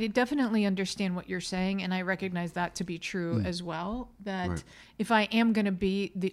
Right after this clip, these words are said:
Speaker 1: only woman, um, either on an executive team
Speaker 2: Right.
Speaker 1: or in a conference room
Speaker 2: Mm-hmm.
Speaker 1: or at a meeting or whatever,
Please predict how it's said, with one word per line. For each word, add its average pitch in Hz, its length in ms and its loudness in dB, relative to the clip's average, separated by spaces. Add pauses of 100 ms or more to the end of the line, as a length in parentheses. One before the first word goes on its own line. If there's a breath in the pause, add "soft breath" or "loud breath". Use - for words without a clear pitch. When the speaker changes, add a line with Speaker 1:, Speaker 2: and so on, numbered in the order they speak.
Speaker 1:
only 185 520 0
woman, 214 640 -2 (160)
um, 175 680 -4 (160)
either 185 600 -4
on 175 600 -6
an 185 120 -6
executive 190 500 -2
team 180 460 0
Speaker 2:
Right. 175 180 -2
Speaker 1:
or 180 200 0
in 180 180 -6
a 165 60 -8
conference 202 600 0
room 185 360 0
Speaker 2:
Mm-hmm. 156 140 2
Speaker 1:
or 180 160 -4
at 175 120 -4
a 170 80 -6
meeting 190 640 2
or 175 320 -2
whatever, 196 560 2